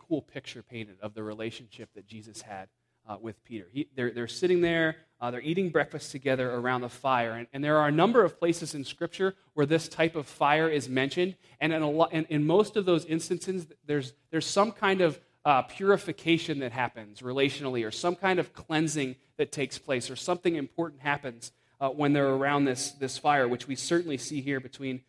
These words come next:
Peter and Jesus. And I've, I've always loved campfires. How many of you guys are, are campfire fans? You like, you like campfires? Yeah, there's quite a, quite a few. And I, I like 'em in the, I like 'em in the, uh, the fall or the spring, but really, when I think of campfires, I think of summertime.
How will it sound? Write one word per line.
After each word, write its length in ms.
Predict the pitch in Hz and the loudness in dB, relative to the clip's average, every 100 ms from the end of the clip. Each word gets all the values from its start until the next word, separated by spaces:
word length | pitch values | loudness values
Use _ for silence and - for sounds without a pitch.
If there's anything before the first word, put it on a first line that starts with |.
| _ _ - | _ _ 2
Peter 220 | 151 135 | 4 4
and 140 | 120 | 0
Jesus. 400 | 123 123 107 - - _ - | -4 -6 -8 -16 -20 _ 4
And 100 | 180 | 6
I've, 160 | 240 - | 6 4
I've 180 | 185 254 | 8 8
always 420 | 190 196 202 185 | 8 8 10 6
loved 240 | 175 175 - | 6 2 2
campfires. 560 | 170 175 185 175 180 | 0 2 4 6 4
How 120 | 202 277 | 4 4
many 120 | 240 | 4
of 80 | 185 | 4
you 100 | 185 | 6
guys 420 | 160 151 127 - _ | 6 6 2 -8 _
are, 260 | 156 135 131 | 6 6 4
are 120 | 139 131 | 0 -2
campfire 540 | 143 131 - 113 107 | -4 -10 -6 -4 -4
fans? 240 | - 104 90 95 | -8 -20 -20 _
You 80 | 120 | -12
like, 180 | 131 131 _ | -10 -10 _
you 60 | 135 | -14
like 180 | 131 - | -14 -14
campfires? 340 | 135 135 143 | -16 -14 -8
Yeah, 60 | 294 | -6
there's 120 | 262 | -6
quite 180 | - 285 | -2 -4
a, 60 | - | -4
quite 240 | - 190 | -4 -4
a 40 | |
few. 180 | 180 196 - _ - | -2 -6 -6 _ 2
And 100 | 226 | 4
I, 100 | - | 6
I 140 | 220 262 | 8 10
like 220 | 285 294 | 8 8
'em 140 | 285 | 6
in 120 | 285 | 6
the, 80 | 247 | 6
I 180 | 226 202 | 6 8
like 220 | 233 269 | 8 6
'em 120 | 302 | 6
in 100 | 285 | 4
the, 100 | 277 | 4
uh, 580 | 262 - 196 190 180 175 - | 2 2 4 6 6 2 -2
the 60 | 196 | -4
fall 400 | - 220 220 214 | 4 6 8 6
or 60 | |
the 80 | 196 | 4
spring, 340 | - 208 202 | 0 0 2
but 160 | 180 180 | 4 2
really, 320 | 220 285 208 - _ _ _ _ _ _ | 2 0 -2 -4 _ _ _ _ _ _
when 160 | 202 196 | 0 2
I 80 | 220 | 4
think 220 | 240 240 | 2 0
of 160 | 170 - | -2 -2
campfires, 520 | 190 180 165 143 139 | -2 2 4 4 4
I 100 | 147 | 0
think 200 | 151 135 | 0 -10
of 100 | - | -10
summertime. 400 | 131 120 107 | -8 -6 -8